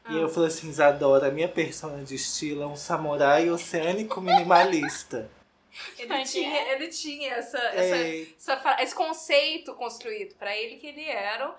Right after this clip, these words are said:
Speaker 2: um samurai oceânico minimalista.
Speaker 1: Que é o quê? A
Speaker 3: Hum.
Speaker 1: silhueta
Speaker 3: Hum.
Speaker 1: tem mais peso,
Speaker 3: Hum.
Speaker 1: não tantas estampas.
Speaker 3: Aham.
Speaker 1: Mas eu gosto de experimentar silhuetas novas.
Speaker 3: Aham.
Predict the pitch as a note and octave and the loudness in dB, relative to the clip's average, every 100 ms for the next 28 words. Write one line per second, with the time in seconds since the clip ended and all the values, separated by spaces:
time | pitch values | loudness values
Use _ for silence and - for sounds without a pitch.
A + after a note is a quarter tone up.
0 | _ _ F4 F4+ F#4 E4 B3+ A3+ C4+ C#4 | _ _ -14 -8 -6 -6 -2 -2 -2 -6
1 | C#4+ E4+ C4 B3 C#4 C#4+ D4 D4 D#4+ E4 | -10 -8 -8 -8 -12 -16 -16 -12 -10 -10
2 | C#4 B3 F#3+ F#3+ G3+ G#3 - D3 D3 D#3+ | -12 -10 0 2 2 0 -4 -8 -6 -6
3 | - G#3 F#3+ F#3 F3 E3+ G3 - C4 C4 | -4 -4 0 2 2 2 2 0 0 0
4 | D4+ - _ B3+ A#3 G#3 F#3 E3 D3+ F#3 | 0 -6 _ -20 -18 -12 -10 -6 -4 -4
5 | G#3+ - D#3 C3+ C#3 D3 F3 A#3 D4+ _ | -8 -10 -8 -8 -10 -14 -14 -16 -18 _
6 | _ F3 F#3+ A3+ G#3 G3 G#3+ G3+ G#3+ - | _ -8 -6 -6 -8 -10 -10 -10 -10 -12
7 | - F#3+ E3 - C3+ B2 - - A#3+ A#3 | -6 -6 -6 -10 -12 -12 -14 -14 -8 -6
8 | D#3 E3 E3 E3+ G#3 A3 F3 F#3 G3 F3+ | -4 -2 0 0 0 -2 -12 -10 -8 -8
9 | D#3+ E3+ - G#3 G3+ F#3+ G3 A3 A3+ A#3 | -8 -10 -4 -2 -2 -2 2 2 2 -6
10 | G3 F3+ D#3+ E3 D3 D3 B2+ A#2+ A#2 B2+ | -6 -6 -6 -12 -16 -14 -16 -16 -16 -10
11 | C#3+ B3 A3 - | -10 -6 -6 -6